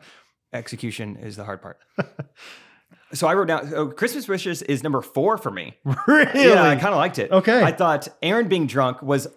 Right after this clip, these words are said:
Speaker 1: awesome.
Speaker 2: No!
Speaker 1: Way, way,
Speaker 2: No, no, no!
Speaker 1: way
Speaker 2: It was
Speaker 1: better.
Speaker 2: so not funny.
Speaker 1: It was awesome.
Speaker 2: Oh my gosh. I don't, I don't think drunk people are funny in shows, I don't think, ever, though. So
Speaker 1: Really? Ever?
Speaker 2: No.
Speaker 1: No, there's nothing they can do to be funny?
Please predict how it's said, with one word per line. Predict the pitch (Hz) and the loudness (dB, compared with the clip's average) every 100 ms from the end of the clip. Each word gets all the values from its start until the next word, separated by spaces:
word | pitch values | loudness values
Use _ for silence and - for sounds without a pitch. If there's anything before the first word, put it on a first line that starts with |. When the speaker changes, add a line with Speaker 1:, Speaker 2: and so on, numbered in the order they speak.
| - | 0
Speaker 1:
awesome. | 185 214 - 196 | 2 2 0 -4
Speaker 2:
No! | 349 453 480 466 453 415 381 - 349 294 240 180 | 0 6 8 10 10 10 8 6 8 8 6 4
Speaker 1:
Way, | 220 | 4
way, | 269 | 8
Speaker 2:
No, | 294 415 415 | 10 10 10
no, | 427 415 403 415 392 294 | 8 8 10 10 10 8
no! | 208 | 6
Speaker 1:
way | 254 294 | 6 8
Speaker 2:
It | |
was | 392 294 | 8 8
Speaker 1:
better. | 170 135 | 8 6
Speaker 2:
so | - 403 403 | 6 8 8
not | 370 269 - | 8 6 6
funny. | 220 190 156 135 - | 4 4 2 -2 -6
Speaker 1:
It | - 220 | 0 4
was | 196 | 4
awesome. | - 156 160 - - - | 2 4 4 2 -4 0
Speaker 2:
Oh | 214 208 196 185 | 4 6 8 6
my | 175 156 | 6 2
gosh. | 151 156 160 | 4 2 4
I | 196 | 4
don't, | 277 196 | 4 4
I | 202 | 4
don't | 233 160 | 2 4
think | 175 139 | 0 2
drunk | 156 143 | 0 0
people | 151 143 131 | -2 -4 -4
are | 117 | -4
funny | - 127 120 127 | -6 -6 -8 -10
in | 127 | -10
shows, | 120 127 117 | -8 -8 -6
I | |
don't | 120 123 | -10 -10
think, | 127 | -10
ever, | 127 120 | -8 -10
though. | 117 117 127 - | -12 -12 -14 -10
So | 117 | 0
Speaker 1:
Really? | 151 175 139 92 - _ | 2 2 0 -2 -12 _
Ever? | 131 262 233 | 2 2 2
Speaker 2:
No. | 151 | 0
Speaker 1:
No, | 160 | 0
there's | 165 139 | 0 0
nothing | 170 170 180 | -2 0 0
they | 175 | 0
can | 175 | 2
do | 151 | 2
to | 160 | 2
be | 156 | 0
funny? | 156 160 190 | -2 -4 -4